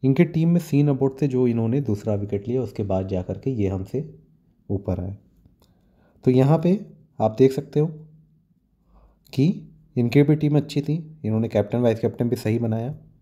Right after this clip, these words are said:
अब यहाँ पे हमारे जो वाइस कैप्टन थे, उन्होंने विकेट एक भी नहीं लिया, जबकि बॉलिंग अच्छी की थी। बहुत सारे बॉलर्स को विकेट नहीं मिला, इनका तो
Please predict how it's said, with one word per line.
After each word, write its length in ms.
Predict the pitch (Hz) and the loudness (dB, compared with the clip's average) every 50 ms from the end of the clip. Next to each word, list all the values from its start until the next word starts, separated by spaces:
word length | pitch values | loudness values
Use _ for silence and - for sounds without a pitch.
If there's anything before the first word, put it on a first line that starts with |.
| _ _ _ _ _ _ _ - - - - - _ _ _ _ _ _ _ _ _ _ _ _ - | _ _ _ _ _ _ _ -20 -16 -16 -16 -16 _ _ _ _ _ _ _ _ _ _ _ _ 2
अब 120 | 113 123 | 2 4
यहाँ 200 | 143 147 151 170 | 4 4 4 4
पे 80 | 170 196 | 4 4
हमारे 460 | 175 143 117 127 123 123 123 135 151 | 2 2 0 0 0 2 2 2 2
जो 120 | 156 170 147 | 0 0 0
वाइस 240 | 120 117 127 143 151 | 2 2 2 2 2
कैप्टन 300 | - 160 151 156 156 151 | 0 -4 -2 0 0 0
थे, 100 | 151 151 | 0 0
उन्होंने 240 | 131 131 139 143 131 | 0 2 2 0 0
विकेट 300 | 117 104 - 117 104 104 | -2 -2 -4 -4 -4 -4
एक 140 | 95 95 | -6 -6
भी 100 | 95 98 | -6 -6
नहीं 160 | 98 92 92 90 | -6 -6 -6 -8
लिया, 220 | 95 95 98 95 | -8 -8 -8 -8
जबकि 240 | 98 107 104 - 120 | -8 -8 -6 -6 -6
बॉलिंग 320 | 104 101 98 98 110 117 | -4 -2 -2 0 0 0
अच्छी 240 | 110 104 107 - 110 | -2 -4 -6 -8 -10
की 120 | 107 - | -8 -8
थी। 220 | 113 - 143 151 - - _ _ _ _ _ _ _ _ _ _ - | -8 -8 -10 -10 -12 -16 _ _ _ _ _ _ _ _ _ _ 0
बहुत 180 | - 110 135 147 | 0 2 2 2
सारे 200 | - 151 143 147 | 2 2 2 4
बॉलर्स 340 | 131 127 127 131 143 143 - | 4 4 4 2 2 0 0
को 60 | 139 | -2
विकेट 280 | 123 - - 135 - | -2 0 -2 -2 0
नहीं 100 | 139 131 | 0 0
मिला, 160 | 131 135 135 131 | 0 0 0 0
इनका 280 | 117 110 110 107 120 | 0 -2 -2 -2 -4
तो 460 | 117 - 127 120 113 - - - - | -2 -2 -2 -4 -4 -4 -8 -12 -18